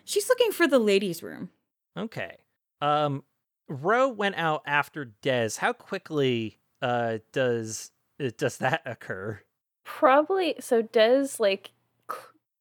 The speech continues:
Speaker 3: goes through the door. Ro waits a second to see if maybe she was just, like,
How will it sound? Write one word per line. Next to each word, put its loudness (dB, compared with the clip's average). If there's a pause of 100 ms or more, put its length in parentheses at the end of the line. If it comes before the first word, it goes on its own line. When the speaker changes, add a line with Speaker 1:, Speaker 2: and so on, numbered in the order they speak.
Speaker 3:
goes 2
through -4
the 0
door. 0 (440)
Ro 4
waits -2
a -8
second 0
to -8
see 0
if -4
maybe -2
she -6
was -6
just, -10
like, -4